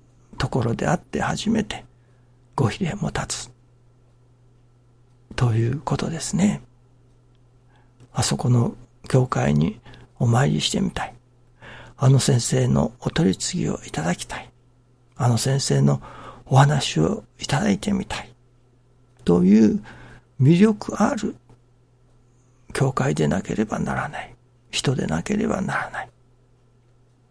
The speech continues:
そういう何かしらメリットを感じさせるような教会でなければならない。ということを神様が教えて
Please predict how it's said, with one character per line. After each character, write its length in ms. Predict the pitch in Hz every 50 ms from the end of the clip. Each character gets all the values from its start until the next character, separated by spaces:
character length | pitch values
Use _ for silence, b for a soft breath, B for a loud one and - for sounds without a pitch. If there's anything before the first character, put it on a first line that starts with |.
| _ _ _ _ _ _ _ _ -
そ 200 | - - 135 123
う 40 | 127
い 240 | 127 139 143 - -
う 120 | 294 - - _ -
何 260 | - 147 123 135 151
か 140 | 147 151 147
し 120 | - - 165
ら 180 | 147 143 - B B B B B B B B
メ 120 | - 139 143
リ 100 | 147 135
ッ 20 |
ト 300 | - - - 143 139 143
を 60 | 151
感 260 | - - - 170 170
じ 160 | 165 - 190 165
さ 160 | - 170 175
せ 240 | - 208 214 - - - _ _ _ - -
る 300 | 170 - 311 - 220 208
よ 220 | - - 247 196
う 60 | 208
な 200 | - - - - - _ _ _ _ _ _ _ _ _ _ _ _ _ _ _ _ _ _ _ _ _ _ _ _ _ _ _ _ _ _ _ -
教 200 | - - 143 147
会 240 | - - 127 139 143
で 120 | - 147
な 140 | - - 190
け 140 | - - 196
れ 120 | 202 202
ば 160 | - - -
な 160 | - - 143 -
ら 100 | - -
な 160 | - - -
い。 80 | - - _ _ _ _ _ _ _ _ _ _ _ _ _ _ _ _ _ _ _ _ _ _ _ _ _ _ _ _ _ _ _ _ _ _ _ _ _ _ -
と 120 | - 160
い 140 | 135 139 160
う 60 | 165
こ 140 | - - 90
と 160 | - - 73
を 140 | 73 - - B B B B B B B B B B B B -
神 200 | - 131 127 123
様 300 | - - 151 127 123 143
が 320 | 143 131 123 - - - _ -
教 120 | 254 185 123 - - 143
え 40 | 123
て 260 | - - 139 -